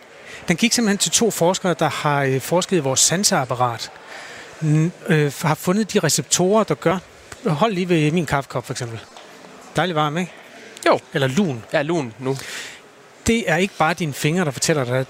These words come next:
Speaker 1: Det er en bestemt receptor inde i, øh, fingeren. Og det, der er særligt ved den, det er, at den for eksempel reagerer på chili. Så hvis du smører chili på, selvom den chili ikke er varm, så vil det føles varmt. Og det er simpelthen, fordi de har været inde og forstå essensen af de der små,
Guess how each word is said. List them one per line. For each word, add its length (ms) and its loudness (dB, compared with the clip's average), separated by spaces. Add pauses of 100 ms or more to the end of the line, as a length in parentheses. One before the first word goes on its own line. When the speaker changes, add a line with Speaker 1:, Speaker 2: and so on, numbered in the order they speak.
Speaker 1:
Det 60 2
er 40 4
en 60 -2
bestemt 420 0 (180)
receptor 580 0
inde 360 0
i, 240 2
øh, 100 2
fingeren. 420 -2 (500)
Og 140 2
det, 100 6
der 40 2
er 40 4
særligt 360 2
ved 80 -2
den, 180 0
det 120 2
er, 40 4
at 100 -2
den 120 -4
for 80 0
eksempel 320 0
reagerer 300 2
på 100 -8
chili. 340 0 (280)
Så 120 -2
hvis 140 0
du 100 -6
smører 460 0
chili 280 0
på, 220 -2 (220)
selvom 380 -2
den 140 -2
chili 280 2
ikke 120 2
er 60 0
varm, 200 0 (280)
så 120 -2
vil 120 4
det 80 -6
føles 340 0
varmt. 360 -6 (500)
Og 100 -4
det 60 6
er 40 2
simpelthen, 320 2 (100)
fordi 360 -4
de 60 4
har 80 4
været 220 2
inde 260 0 (480)
og 200 2 (220)
forstå 600 0
essensen 580 0
af 80 -10
de 100 -2
der 120 4
små, 300 0